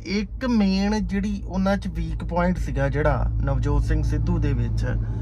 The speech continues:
ਉਹ ਜ-, ਉਹ ਸੀਗਾ ਕਿ ਉਹ ਮੁੱਖ ਮੰਤਰੀ ਦੀ ਕੁਰਸੀ ਵੱਲ ਜ਼ਿਆਦਾ ਸੀਗਾ ਉਹਨਾਂ ਦਾ ਧਿਆਨ।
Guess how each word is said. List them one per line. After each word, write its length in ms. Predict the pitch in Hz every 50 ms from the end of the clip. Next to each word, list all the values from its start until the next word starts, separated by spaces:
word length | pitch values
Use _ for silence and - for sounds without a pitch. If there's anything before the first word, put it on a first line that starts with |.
| - - - - - - - - - - - -
ਉਹ 340 | 190 202 233 269 285 294
ਜ-, 120 | 240 202 -
ਉਹ 360 | - - 185 196 214 247 254
ਸੀਗਾ 320 | 208 233 208 185 185 190
ਕਿ 460 | 196 180 156 214 233 240 247 233 - - - - -
ਉਹ 640 | - - 202 226 233 240 240 233 220 220 226 254 - - - - - - - - - - - - - - - - - - - - - - - - - - - - - - -
ਮੁੱਖ 420 | 175 190 208 226 220 - - 254
ਮੰਤਰੀ 500 | 247 247 247 247 233 202 247 233 240 240
ਦੀ 140 | 214 220 226
ਕੁਰਸੀ 500 | 196 - 220 226 202 - - 240 226 214
ਵੱਲ 200 | 196 175 170 170
ਜ਼ਿਆਦਾ 420 | 147 143 160 151 147 139 135 131
ਸੀਗਾ 280 | 131 - - - 131 135
ਉਹਨਾਂ 200 | 135 135 135 131
ਦਾ 80 | 131
ਧਿਆਨ। 400 | 123 - 143 131 123 117 104 110